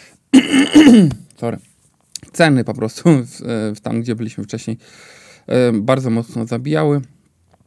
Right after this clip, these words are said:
E, więc tutaj trochę bardziej na wieś poszliśmy.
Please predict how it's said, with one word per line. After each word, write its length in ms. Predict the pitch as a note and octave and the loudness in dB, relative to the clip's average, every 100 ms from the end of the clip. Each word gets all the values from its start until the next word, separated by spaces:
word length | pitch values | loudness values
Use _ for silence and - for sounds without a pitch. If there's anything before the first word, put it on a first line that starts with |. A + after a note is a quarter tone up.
| _ - - - | _ -20 -16 -10
E, 280 | A#2 B2 | -8 -8
więc 240 | A#2+ A#2 - | -8 -10 -10
tutaj 240 | - A#2+ | -6 -6
trochę 180 | A#2+ B2 | -6 -4
bardziej 340 | A2+ A#2+ A#2 | -4 -4 -4
na 140 | A2 G2+ | -6 -6
wieś 200 | - - | -8 -12
poszliśmy. 480 | F#2+ - - - | -14 -14 -16 -18